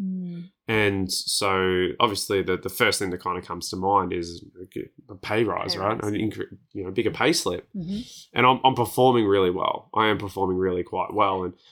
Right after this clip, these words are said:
Speaker 2: I mean, I, I've got no idea. I've never asked for a pay, a pay rise or anything like that before. Like, I feel like it's such an audacious thing. Like,
Speaker 1: <laughs>
Speaker 2: only, like,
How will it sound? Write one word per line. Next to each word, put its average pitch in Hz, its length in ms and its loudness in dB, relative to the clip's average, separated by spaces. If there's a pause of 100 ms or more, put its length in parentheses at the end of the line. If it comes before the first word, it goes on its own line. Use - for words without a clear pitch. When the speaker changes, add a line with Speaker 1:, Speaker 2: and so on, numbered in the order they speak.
(140)
Speaker 2:
I 110 80 0
mean, 117 100 6
I, 113 80 8
I've 110 160 0
got 110 160 0
no 107 300 4
idea. 98 240 0
I've 98 100 0
never 104 400 2
asked 92 340 2
for 90 100 -6
a 87 40 -6
pay, 90 400 -4
a - 60 -10
pay 90 180 -8
rise 87 260 -6
or 87 80 -8
anything 87 220 -6
like 85 160 -10
that 82 160 -10
before. 104 480 -2
Like, 101 140 2
I - 20 -6
feel 107 260 2
like 95 200 2
it's - 120 0
such 107 220 2
an 107 80 0
audacious 90 440 0
thing. 101 220 -2
Like, 90 200 -6 (300)
Speaker 1:
<laughs> 247 300 0
Speaker 2:
only, 117 320 6
like, 101 280 4